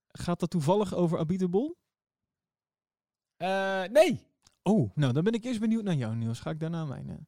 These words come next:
Speaker 1: eh
Speaker 2: Oké, oké, oké. Ehm, wist jij dat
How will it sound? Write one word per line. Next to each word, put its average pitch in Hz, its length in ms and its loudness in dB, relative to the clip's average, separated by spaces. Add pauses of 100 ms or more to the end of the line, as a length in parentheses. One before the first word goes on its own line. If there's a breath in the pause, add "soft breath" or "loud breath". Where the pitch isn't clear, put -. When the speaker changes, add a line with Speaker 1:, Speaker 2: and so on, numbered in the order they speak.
(600)
Speaker 1:
eh 165 100 -6
Speaker 2:
Oké, 160 220 -8
oké, 156 180 -6
oké. 113 280 -8 (380 soft breath)
Ehm, 165 520 -2 (320 soft breath)
wist 143 460 -2
jij 151 520 -6
dat 143 460 -2